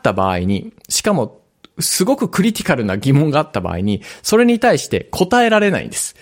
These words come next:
わざわざディーエムで、「どんな副業の発信をしているんですか？」って聞いてくれたらまだしも、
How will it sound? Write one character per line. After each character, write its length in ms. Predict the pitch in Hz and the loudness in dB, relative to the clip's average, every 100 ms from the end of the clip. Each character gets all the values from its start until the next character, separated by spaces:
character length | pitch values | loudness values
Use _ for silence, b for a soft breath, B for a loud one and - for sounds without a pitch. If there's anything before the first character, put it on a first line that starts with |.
| B B B B B _ _ _ - | B B B B B _ _ _ -2
わ 180 | 123 | 0
ざ 80 | 208 | 0
わ 40 | 175 | 0
ざ 120 | 101 | -2
デ 120 | 123 | 0
ィ 100 | 131 | 2
ー 60 | 147 | 2
エ 40 | |
ム 100 | 147 | 2
で、 200 | 143 - B B | 0 -2 B B
「ど 120 | 180 | 2
ん 60 | 269 | 4
な 80 | 190 | 2
副 200 | - 156 | 2 2
業 140 | 151 | 2
の 60 | 143 | 0
発 200 | 139 - | -2 -2
信 140 | 151 | -2
を 20 | |
し 100 | 143 | -2
て 80 | - | 0
い 40 | 156 | 0
る 60 | |
ん 40 | 117 | 0
で 60 | |
す 60 | - | -2
か？」 60 | 127 | -4
っ 20 | |
て 80 | - | -4
聞 180 | - 254 | -2 0
い 60 | |
て 100 | 285 | 0
く 80 | 247 | 0
れ 60 | 269 | 2
た 100 | 240 | 2
ら 60 | |
ま 140 | 113 123 | 2 0
だ 80 | |
し 120 | 101 92 | -2 -2
も、 220 | 90 | -4